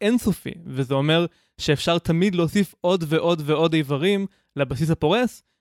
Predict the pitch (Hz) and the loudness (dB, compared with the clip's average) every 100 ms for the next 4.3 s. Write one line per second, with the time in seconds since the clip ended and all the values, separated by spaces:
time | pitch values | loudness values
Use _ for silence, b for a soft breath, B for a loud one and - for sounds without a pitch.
0 | _ 147 135 143 131 143 143 147 156 185 | _ -6 -2 -2 -2 0 2 2 2 2
1 | 190 156 151 160 160 160 156 156 - 165 | 2 2 2 2 0 -2 -2 -2 -2 0
2 | 151 143 135 135 139 - _ _ _ - | 0 0 -4 -6 -8 -12 _ _ _ -4
3 | 160 151 180 190 180 180 180 185 185 170 | -2 2 2 2 2 0 0 0 0 0
4 | 208 180 | 0 0